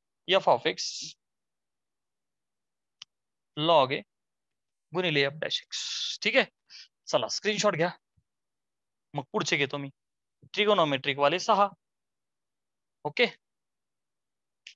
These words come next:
System समजली सगळ्यांना?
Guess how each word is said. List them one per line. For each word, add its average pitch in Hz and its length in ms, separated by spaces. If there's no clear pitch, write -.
System 240 340
समजली 233 340
सगळ्यांना? 214 380